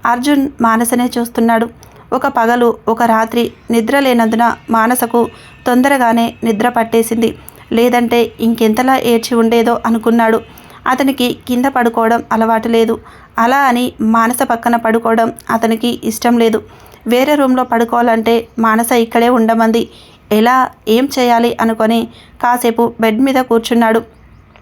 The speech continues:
"సరే, ఎలాగో ఈ రోజుకు కింద అడ్జస్ట్ అవుతాను" అనుకున్నాడు గాని అందుకు అతని బాడీ సహకరించలేదు. మానసకు తగలకుండా బెడ్ మీదే పడుకుంటాను అనుకొని బెడ్ రెండో వైపు చివరికి పడుకున్నాడు.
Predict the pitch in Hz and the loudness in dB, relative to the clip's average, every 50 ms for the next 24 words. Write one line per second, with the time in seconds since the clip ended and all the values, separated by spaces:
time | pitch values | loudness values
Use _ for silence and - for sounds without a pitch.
0 | - - - - - - - - - - - - 240 247 240 220 226 - - 226 | -20 -20 -20 -20 -20 -20 -20 -20 -14 -6 -2 0 0 0 0 -2 -2 -2 -2 0
1 | 233 254 269 269 285 277 269 254 240 233 233 233 233 226 - 233 233 233 - - | 2 0 0 0 0 0 0 2 2 2 0 0 -2 -2 -2 -2 -2 -4 -4 -4
2 | 233 226 226 247 262 - - 214 208 202 240 240 233 - - 226 214 214 240 226 | -2 0 0 0 0 -2 -2 -4 -2 -2 -2 -2 -2 -2 -2 -2 0 0 0 -2
3 | 233 220 - - - - - - - 226 233 233 233 233 226 233 226 226 226 220 | -2 -2 -4 -10 -18 -20 -10 -4 -2 0 0 0 0 0 2 2 2 2 2 2
4 | 220 220 226 233 233 - - - - - - - - 233 240 240 240 240 240 233 | 2 0 0 -2 -4 -6 -10 -18 -20 -20 -8 -4 -2 0 0 0 0 0 0 0
5 | - 226 220 233 240 240 220 233 220 226 247 247 - - - - - 226 233 240 | 0 0 0 0 -2 0 0 0 0 0 0 -2 -2 -6 -8 -4 -2 -2 0 0
6 | 247 262 247 247 233 233 254 233 226 226 220 226 214 - - - - - - - | 0 0 0 0 0 0 0 0 0 2 2 0 0 -2 -8 -20 -20 -20 -20 -10
7 | _ - 240 240 247 247 277 277 - 254 - 254 247 - - 233 233 233 240 240 | _ -2 0 2 2 0 0 -2 -4 -2 0 0 0 0 -2 -2 0 0 0 0
8 | 240 240 240 226 226 226 220 - - - 214 233 220 214 226 254 247 233 247 240 | 0 -2 0 0 2 0 0 -2 -6 -4 -2 -2 0 0 0 0 0 0 0 0
9 | - 226 226 226 226 233 233 214 226 226 233 233 233 - 220 226 226 226 233 226 | 0 -2 -2 0 0 -2 0 0 0 0 0 0 0 0 -2 -2 0 0 0 0
10 | 233 233 240 254 - - - - - - - 254 240 247 254 240 269 277 262 247 | 0 0 -2 -4 -8 -18 -20 -20 -20 -20 -6 -2 -2 -2 -2 0 0 0 0 2
11 | 247 262 247 233 233 220 220 226 233 214 - - - - 226 220 233 233 226 247 | 0 2 2 2 0 0 0 -2 -2 -2 -4 -6 -4 0 0 2 2 0 -2 -2
12 | 240 233 220 220 220 233 233 226 233 226 226 226 226 | -2 0 -2 -2 0 0 0 2 2 2 2 0 0